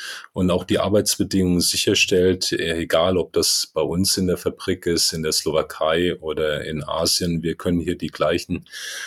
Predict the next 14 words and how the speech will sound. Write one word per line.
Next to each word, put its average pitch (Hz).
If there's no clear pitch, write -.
Standards 85
von 80
der 80
Fairwear 87
Foundation 80
garantieren. 87
Und 82
somit 87
haben 82
wir 80
auch 73
sichergestellt, 80
dass -
die, 76